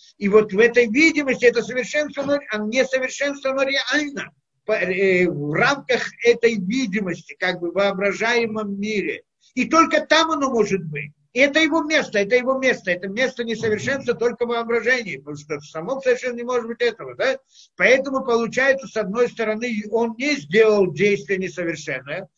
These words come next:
он только сделал видимость несовершенного действия. И это, и это наш мир. А придет, скажет: «Подожди, ну, там на самом деле первый мир, который был возник, потом мы дошли до нашего мира, это длинная история, не будем сейчас ходить».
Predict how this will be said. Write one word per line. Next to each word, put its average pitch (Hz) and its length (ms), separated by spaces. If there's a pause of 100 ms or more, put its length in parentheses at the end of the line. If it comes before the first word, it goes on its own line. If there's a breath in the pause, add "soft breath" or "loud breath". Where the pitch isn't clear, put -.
(180 soft breath)
он 214 160
только 247 240
сделал 247 300
видимость 311 500
несовершенного 202 800
действия. 147 580
И 196 60
это, 240 580
и 190 100
это 220 440
наш 202 320
мир. 170 320 (920 soft breath)
А 190 260
придет, 180 420
скажет: 185 360
«Подожди, 175 680 (120)
ну, 160 480
там 190 220
на 185 60
самом 190 240
деле 190 180
первый 196 320
мир, 190 180
который 180 300
был 185 140
возник, 220 300
потом 214 300
мы 202 60
дошли 196 260
до 196 100
нашего 208 300
мира, 226 200
это 202 160
длинная 196 380
история, 226 340
не 208 80
будем 202 200
сейчас 214 200
ходить». 247 320